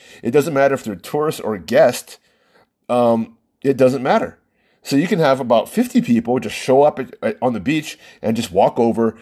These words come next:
to watch your wedding, uh, watch you,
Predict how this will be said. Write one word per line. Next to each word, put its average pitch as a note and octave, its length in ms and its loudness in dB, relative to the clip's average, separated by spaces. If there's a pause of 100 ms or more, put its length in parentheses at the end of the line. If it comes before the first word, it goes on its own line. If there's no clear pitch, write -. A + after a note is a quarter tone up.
(260)
to A2+ 100 -4
watch G#2+ 320 -2
your A#2+ 120 0
wedding, A#2 420 0 (320)
uh, G#2 240 -2
watch A#2+ 220 0
you, A2+ 100 -2